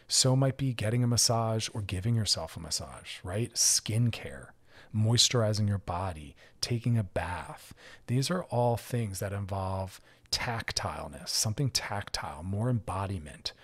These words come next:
right? Um, acts of service. I thought this is so fascinating, right? So acts of service, again, is traditionally when we're putting ourselves out and doing something for someone.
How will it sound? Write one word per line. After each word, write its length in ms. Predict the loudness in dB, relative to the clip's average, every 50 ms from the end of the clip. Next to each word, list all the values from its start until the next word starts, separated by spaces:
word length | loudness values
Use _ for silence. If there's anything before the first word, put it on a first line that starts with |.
| -20 -14 -8
right? 300 | -6 -2 -2 -2 -2 -4 -6 -20 -20 -18 -18 -18 -20 -20 -16 -6 -2
Um, 540 | 2 2 4 4 4 4 4 4 2 2 -2 -6 -16 -20 -20 -20 _ -20 _ _ -20 -20 _ _ _ -6
acts 280 | -4 -4 -2 -2 -2
of 120 | -2 0 2
service. 800 | 2 2 4 2 2 0 -2 -2 -4 -6 -8 -6 -2 0 0 0 0
I 60 | -2 -2
thought 220 | 0 0 0 0
this 180 | 0 -2 0 2
is 80 | 2
so 180 | 2 2 2 2
fascinating, 640 | 0 -2 -2 -2 0 -2 -2 -4 -6 -8 -12 -14 -10
right? 300 | -6 -4 -4 -4 -2 0
So 380 | 0 2 4 4 2 2 0 -2 -6 -20 -20 -20 -20 -16 -8 -4
acts 260 | -4 -4 -2 -2 -4
of 100 | -2 0
service, 520 | 2 2 2 2 0 0 0 0 0 0
again, 280 | 0 -4 -4 -6 -6 -2
is 120 | -2 -2
traditionally 560 | -2 -2 -2 -2 -2 0 0 2 2 2 2
when 240 | 2 2 0 0 0
we're 80 | -2 -2
putting 260 | -4 -2 0 0 2
ourselves 420 | 2 2 2 2 2 2 2 2
out 380 | 0 -2 -2 -4 -4 -6 -8 -12 -20 -20 -20 -12 -8
and 80 | -4 -4
doing 220 | -2 -2 -2 0
something 320 | -2 -2 -4 -4 -8 -10 -10
for 140 | -8 -2
someone. 500 | 0 0 0 0 -2 -8 -8 -8 -10 -10